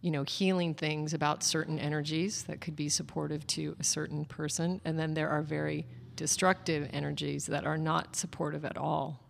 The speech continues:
to a certain person, neither good nor bad, just different. So, um, if you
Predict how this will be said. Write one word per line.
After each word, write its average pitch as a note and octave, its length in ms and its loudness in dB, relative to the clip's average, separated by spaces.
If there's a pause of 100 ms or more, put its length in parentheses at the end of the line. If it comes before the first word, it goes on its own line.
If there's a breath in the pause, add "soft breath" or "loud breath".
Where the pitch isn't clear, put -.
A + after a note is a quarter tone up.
to D#3 340 -2
a E3+ 40 -4
certain D#3 300 -2
person, D3 440 -4 (380 loud breath)
neither G#3 220 8
good F3+ 220 6
nor E3+ 160 6
bad, D#3+ 420 2
just D#3+ 280 -2
different. E3+ 420 2 (300)
So, D#3 340 0 (640 loud breath)
um, D#3+ 320 0
if E3+ 220 2
you F3+ 480 2